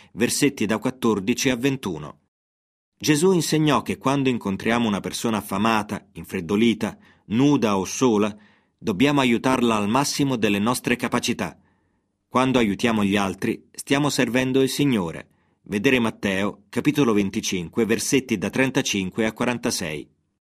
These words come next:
Gesù amava gli altri con tutto il suo cuore. Spesso la sua anima era così ripiena di compassione da indurlo a piangere. Egli amava i bambini,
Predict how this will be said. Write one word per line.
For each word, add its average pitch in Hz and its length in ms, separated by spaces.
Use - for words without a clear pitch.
Gesù 170 440
amava 147 340
gli 135 140
altri 156 260
con 135 240
tutto 170 300
il 131 80
suo 113 180
cuore. 87 440
Spesso - 480
la 110 100
sua 104 260
anima 113 400
era 101 200
così 104 240
ripiena 117 420
di 98 120
compassione 107 800
da - 120
indurlo 151 460
a 143 60
piangere. 90 640
Egli 127 240
amava 123 280
i 120 80
bambini, 110 600